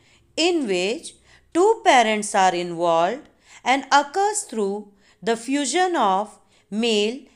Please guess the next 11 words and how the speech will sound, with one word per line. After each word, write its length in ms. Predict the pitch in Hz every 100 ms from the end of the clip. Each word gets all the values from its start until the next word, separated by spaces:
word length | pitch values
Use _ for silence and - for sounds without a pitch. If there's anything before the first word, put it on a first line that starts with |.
| _
and 280 | - 320 427
female 540 | - 302 240 214 202 180
gametes 720 | 190 180 175 180 262 - - _ _ -
is 260 | 220 226 -
called 460 | 208 190 180 294 - _ _ _ _
sexual 720 | - - 381 370 - 285 233
reproduction. 920 | 180 175 175 160 147 139 - 120 - _ _ _ _ _ _ _ _ _ _ _ _ _ _ - 170
Before 600 | 254 262 349 381 440 349
we 180 | 262 247
discuss 600 | 196 220 - 311 339 330 -
about 560 | 208 196 175 190 247